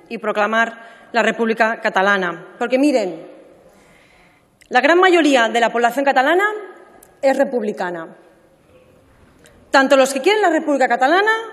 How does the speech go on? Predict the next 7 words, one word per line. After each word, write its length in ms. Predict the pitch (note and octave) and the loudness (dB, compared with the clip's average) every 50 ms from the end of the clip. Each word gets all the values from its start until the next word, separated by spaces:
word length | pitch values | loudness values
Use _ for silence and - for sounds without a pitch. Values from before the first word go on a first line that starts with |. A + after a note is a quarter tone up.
| - - - - - - _ _ _ _ | -18 -20 -20 -20 -20 -20 _ _ _ _
como 240 | - C4+ C4 C4 | 0 2 4 4
los 240 | C4 B3+ B3 B3+ - | 4 4 2 0 -2
que 500 | - - B3+ A#3 A#3 A3+ - - - - - | -4 -2 0 0 0 -2 -4 -8 -14 -18 -4
quieren 400 | - D4 D#4+ E4+ F#4+ G4+ G4 - | 0 2 2 4 4 2 0 -2
una 180 | - B3+ C4 A#3+ | -4 -4 -4 -4
República 460 | - B3 - C4 B3+ A#3+ B3 B3+ B3+ | -4 -4 -4 -4 -4 -4 0 -2 -2
Española. 560 | A3 - - A#3 G#3+ G#3 G3+ F#3+ F3+ E3+ D#3+ | -2 -2 -4 -6 -6 -4 -4 -6 -6 -6 -8